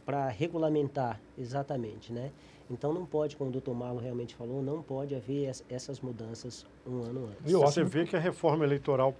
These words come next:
Speaker 3: pra valer no ano eleitoral, tem que ser aprovada até um ano antes da eleição.
Speaker 2: Sim.
Speaker 3: Ficha limpa, teve um
Speaker 2: Sim.
Speaker 3: problema. Ela foi apro-, ele foi aprovado
Speaker 2: Lembro disso.
Speaker 3: já depois do prazo constitucional,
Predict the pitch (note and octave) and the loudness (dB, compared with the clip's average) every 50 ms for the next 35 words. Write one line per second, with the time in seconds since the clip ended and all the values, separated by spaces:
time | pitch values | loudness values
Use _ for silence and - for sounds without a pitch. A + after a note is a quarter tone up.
0 | - - D3 D#3+ G3 G3 D3 D3+ D3+ C3+ B2+ B2+ C#3 F3+ G#3 G#3 - E3 D3+ C#3+ | -2 4 6 6 6 6 6 4 4 4 6 6 8 8 8 8 4 0 2 4
1 | C#3+ C3+ C3 C3 B2 B2 - - B2 B2+ D3 F3+ F#3 C#3+ - - - - - - | 4 4 2 0 0 -2 -4 -2 0 2 6 6 4 4 2 -6 -18 -18 -18 -20
2 | - - - C#3+ C3+ - - - D#3+ D3+ - D#3 C#3+ A#2+ A#2 C#3+ D#3+ E3 F3 E3 | -16 -8 -6 -4 -4 -2 2 2 2 2 4 2 2 4 4 4 4 4 4 0
3 | - - F3+ G3+ G#3 F#3 F3 F#3+ G#3+ A3+ A3 G3 F3 E3+ F#3+ G3+ G3+ - - - | 2 4 2 4 6 8 10 10 10 10 10 8 10 8 8 6 4 -2 0 4
4 | F#3 F#3+ G3 G#3 G3+ - D#3+ B2 G#2+ G#2 - - - - - - - - - - | 4 4 4 4 2 0 -2 -2 -4 -6 -14 -20 -20 -20 -20 -20 -20 -20 -20 -20
5 | - - - D3 C#3 A2+ G#2 G#2 - - - - - - - - - D3+ - - | -18 -8 -2 -2 0 -2 -2 -6 -12 -20 -20 -20 -20 -20 -12 -6 -4 0 4 6
6 | F3 D#3 D3+ C3+ B2 - - A#2 - C#3+ B2 B2+ C#3 C3 C3+ G3 A3 G#3 F3+ D#3 | 6 6 6 4 2 0 -6 -6 -4 -2 0 0 2 6 6 8 10 10 8 8
7 | B2 A#2+ A#2 A#2 - - C#3+ C#3 C3+ - E3 E3+ D3+ C#3 B2+ - - D3 D3 D3 | 8 4 0 0 2 4 4 4 4 4 2 4 4 4 2 4 6 6 6 6
8 | - D#3 C#3 A#2 A#2 C3+ C3+ D3 D#3+ E3 G#3 A2 A#2 A#2+ B2+ C3 D3 C#3 A#2+ A#2 | 6 4 4 4 4 4 4 4 4 4 2 2 4 4 4 2 0 0 2 2
9 | A#2 C3 C3 C#3+ B2+ C#3 D3 D3 D#3 D3+ D#3 D3+ - - D3+ D#3+ E3 D#3 C#3 C#3 | 2 2 2 2 4 8 8 8 10 8 6 4 4 4 6 6 6 6 2 -2
10 | - - D3+ C#3 C#3 C#3 B2+ B2+ B2 - C#3 C3+ C3 - - - - - - D#3 | -2 2 4 6 6 4 2 0 -2 0 0 0 0 -4 -12 -12 -8 -2 0 2
11 | C#3+ C#3 C#3+ F3+ A#3+ B3+ | 4 6 6 6 4 2